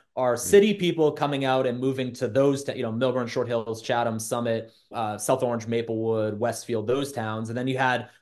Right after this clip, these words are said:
Speaker 1: those residents, Madison, then you had those residents that were going, "Okay, now we have this avail-, availability to go to a Harding or a Mendham or a Chester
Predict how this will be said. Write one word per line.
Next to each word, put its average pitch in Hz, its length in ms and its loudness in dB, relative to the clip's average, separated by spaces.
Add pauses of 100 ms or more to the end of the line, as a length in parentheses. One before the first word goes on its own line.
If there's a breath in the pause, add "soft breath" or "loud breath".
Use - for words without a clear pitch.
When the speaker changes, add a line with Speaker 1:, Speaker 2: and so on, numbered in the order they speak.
Speaker 1:
those 156 400 6
residents, 120 400 -2
Madison, 113 500 -6 (140)
then 175 100 6
you 156 60 6
had 127 100 2
those 175 280 8
residents 135 440 2
that 135 160 0
were 127 140 2
going, 127 320 2
"Okay, 147 560 2 (120)
now 156 260 4
we 170 160 6
have 143 280 0
this 131 200 0
avail-, 127 520 2
availability 139 600 4
to 131 80 -2
go 123 160 2
to 117 160 2
a 107 60 2
Harding 127 460 2
or 107 120 -2
a 107 60 -2
Mendham 120 520 0
or 107 120 0
a 104 40 -2
Chester 120 720 0